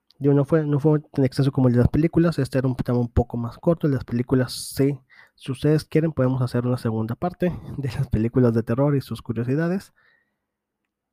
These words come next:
pero, eh, en esto de Salem sí fue, fue un poquito más conciso, no quise ahondar mucho en todos los casos ni todo este tipo de, de embrollo porque también iba a ser muy, muy, muy largo,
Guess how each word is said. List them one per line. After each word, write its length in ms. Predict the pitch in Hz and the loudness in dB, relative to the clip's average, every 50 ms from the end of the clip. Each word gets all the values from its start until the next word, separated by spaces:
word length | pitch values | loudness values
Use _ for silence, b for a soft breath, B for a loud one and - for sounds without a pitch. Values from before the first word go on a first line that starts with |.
| _ _ _ _ | _ _ _ _
pero, 380 | - 190 196 208 214 220 220 _ _ _ _ | 0 0 2 2 0 -2 -6 _ _ _ _
eh, 260 | - 139 135 127 127 127 _ _ _ _ _ - | -4 -2 -2 -2 -2 -6 _ _ _ _ _ -4
en 120 | 147 147 | -2 0
esto 180 | 160 156 - 175 | 0 0 0 -2
de 80 | 165 | 0
Salem 220 | 151 160 165 170 165 | 0 2 0 0 0
sí 180 | - - 160 | 0 -2 -2
fue, 220 | 143 - 156 135 127 - - - - - | 0 0 -2 -4 -4 -6 -12 -20 -14 -8
fue 100 | - 135 | -6 -6
un 80 | 127 131 | -6 -6
poquito 320 | - 127 - 143 - 135 | -8 -12 -16 -10 -6 -4
más 160 | 131 131 127 - | -4 -4 -4 -4
conciso, 440 | 147 143 - 156 143 - - 170 | -6 -4 -2 -4 -4 -2 -4 -4
no 200 | 160 165 156 151 | -2 -2 -4 -4
quise 320 | - - 156 143 - 151 147 | -2 -2 -2 -2 0 0 -2
ahondar 260 | 135 131 127 131 131 | 0 0 0 0 0
mucho 300 | 131 131 131 127 - 135 | 2 2 0 0 0 0
en 100 | 131 123 | -2 -2
todos 280 | 123 - 117 120 120 120 | -2 -4 -4 -2 -2 -2
los 180 | 113 117 - | -2 -4 -6
casos 380 | - 131 123 123 - 127 123 120 | -8 -8 -8 -6 -4 -4 -4 -2
ni 220 | 117 113 110 107 _ _ _ _ _ _ _ _ | -4 -4 -6 -8 _ _ _ _ _ _ _ _
todo 240 | - 120 120 120 120 | -8 -6 -4 -4 -6
este 180 | - - 120 | -6 -8 -10
tipo 360 | 113 - - 123 - - 117 | -8 -6 -8 -8 -4 -4 -2
de, 100 | 113 113 | -2 -2
de 120 | 107 110 120 | -2 0 0
embrollo 280 | 120 123 127 131 147 | 2 2 2 2 2
porque 320 | 151 151 139 131 - 123 117 | 0 0 -2 -2 -2 -4 -4
también 320 | 117 117 123 123 120 120 | -4 -2 -2 -2 -2 -2
iba 140 | 120 117 113 | -2 -4 -6
a 40 | - | -6
ser 140 | - 117 113 - - | -8 -8 -8 -4 0
muy, 340 | 110 117 123 131 131 127 | 4 6 6 8 8 6
muy, 180 | 120 117 123 120 | 6 6 4 4
muy 260 | 117 117 117 117 113 | 4 4 4 4 4
largo, 460 | 113 110 107 107 107 113 170 208 - | 2 2 0 0 -2 -2 -4 -4 -6